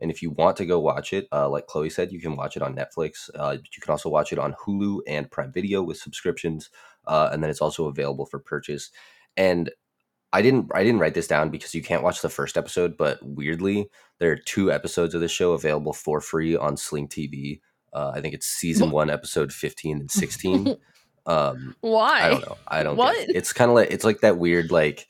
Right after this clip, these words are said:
Speaker 1: you, like, you're on a plane and they're like, "Oh, we have free T V for you to watch." And it's like, you're like, "Okay, I'll watch Bob's Burgers." And it's like season five, episode four, and then five and six, and
Speaker 2: I'm not
Speaker 1: then
Speaker 2: gonna lie,
Speaker 1: ten.
Speaker 2: never have, never have I ever experienced that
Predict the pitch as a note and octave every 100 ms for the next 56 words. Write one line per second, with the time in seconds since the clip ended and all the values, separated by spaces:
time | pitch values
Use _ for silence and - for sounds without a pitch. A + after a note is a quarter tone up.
0 | - _ _ E2 E2 D2+ D#2+ D2+ D2 -
1 | C#2 C#2 C#2+ D2 - D#2 C#2+ D2 C#2+ D2
2 | - B2 F#2+ F2+ - G#2 G2 B2 G#2+ F#2
3 | - - D2+ C#2+ C#2 C2+ - D2+ D#2 -
4 | E2 D2 - D2 D2 C#2+ - G#2+ F2+ D2+
5 | E2 E2+ D2+ - - _ _ _ _ _
6 | D2+ D#2+ D2+ A2 G#2+ D2+ C2+ C2+ C#2 C2+
7 | C2+ - F2 E2 E2+ - F#2 C#2 C#2 D2+
8 | - F2 E2+ D2 - - F#2 C#2 G1+ -
9 | D2 C#2+ C#2+ C#2 - C2 C#2 C#2 C#2 -
10 | D#2+ C#2+ - - - C#3+ E3 E3+ D#3+ D3+
11 | C#3 D3+ D3 D3 C#3 - D#3+ - E3 D#3+
12 | D#3+ D#3+ C#3 B2+ C3 A2 D3+ - F#2+ F2+
13 | F3 - A#1